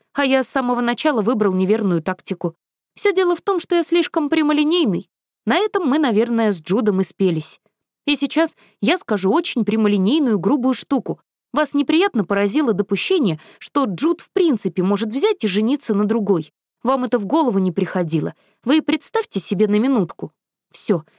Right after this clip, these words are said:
я тоже отказываюсь с вами это обсуждать», решительно проговорила Фатина. «И я за рулём. В ваших интересах замолчать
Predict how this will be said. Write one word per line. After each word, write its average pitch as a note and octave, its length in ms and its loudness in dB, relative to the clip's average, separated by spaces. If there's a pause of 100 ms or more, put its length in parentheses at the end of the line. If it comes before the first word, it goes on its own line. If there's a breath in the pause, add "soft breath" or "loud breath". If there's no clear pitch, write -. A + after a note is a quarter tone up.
(120)
я E4+ 120 2
тоже F3 320 0
отказываюсь F3+ 560 -2
с - 80 -6
вами G#3+ 280 0
это F3+ 140 -2
обсуждать», E3+ 680 -4 (400)
решительно E3+ 640 -2
проговорила F#3+ 600 0
Фатина. F3 540 -4 (380)
«И C4 60 0
я C4+ 180 2
за B3 160 2
рулём. F#3+ 420 0 (300)
В A#3+ 60 -4
ваших A#3+ 320 -2
интересах A3+ 500 0
замолчать A#3 580 -2